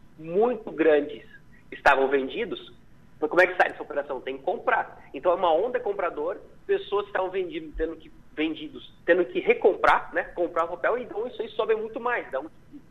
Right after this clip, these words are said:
continua essa, esse tiro, é, sendo dado cada vez mais pra cima, é, e sobe, sobe, sobe sem parar. É, atualmente, ela ainda é a ação mais shorteada, porque se naquele preço de vinte e poucos,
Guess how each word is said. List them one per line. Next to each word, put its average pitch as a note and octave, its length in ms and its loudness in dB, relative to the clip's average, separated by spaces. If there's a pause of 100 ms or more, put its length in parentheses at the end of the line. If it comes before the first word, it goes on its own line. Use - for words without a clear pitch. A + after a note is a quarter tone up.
(280)
continua F#3 400 0
essa, B3 360 0 (180)
esse - 240 -12
tiro, G#3+ 340 -4 (300)
é, D3 240 -2
sendo E3+ 200 -2
dado E3+ 200 2
cada F3 160 -2
vez D#3 180 -6
mais F3 220 -6
pra F#3 140 -12
cima, E3 300 -10
é, A2 200 -8
e A#2 60 -12
sobe, D3 320 2
sobe, C#3+ 260 -4
sobe C3 240 -4
sem D#3 120 -4
parar. D#3 460 2 (560)
É, A#2 720 -4 (720)
atualmente, F3+ 960 2 (380)
ela C#3 340 0 (320)
ainda G3+ 560 -2
é F#3+ 120 -2
a E3 160 -6
ação F3 260 -8
mais E3+ 240 -6
shorteada, - 600 -8 (320)
porque D#3 360 -10 (300)
se C#3 80 -12
naquele D#3+ 460 -6
preço D3 400 -6
de C3+ 120 -18
vinte C#3 220 -20
e - 60 -20
poucos, - 260 -4